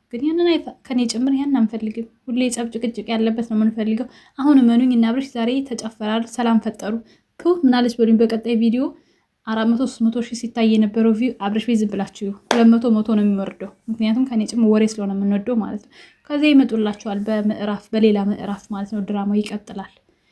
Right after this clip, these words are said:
ወዙን ይቀይራል እንጂ ይቀጥላል። እነሱ ከዚህ በኋላ ህይወታቸው ኑሯቸውም ድራማ ነው። በቃ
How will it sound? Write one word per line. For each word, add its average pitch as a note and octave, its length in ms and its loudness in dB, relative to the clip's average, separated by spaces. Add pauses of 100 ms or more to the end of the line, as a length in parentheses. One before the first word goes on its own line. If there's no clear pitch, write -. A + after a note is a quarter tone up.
(560)
ወዙን A3+ 460 6
ይቀይራል A#3 420 0
እንጂ C4 120 -4
ይቀጥላል። G3+ 520 -10 (260)
እነሱ A3+ 220 0
ከዚህ A#3 180 -2
በኋላ A#3+ 180 0
ህይወታቸው C4+ 420 0
ኑሯቸውም B3+ 440 2
ድራማ A3+ 320 4
ነው። G3 120 -6
በቃ G3 160 -8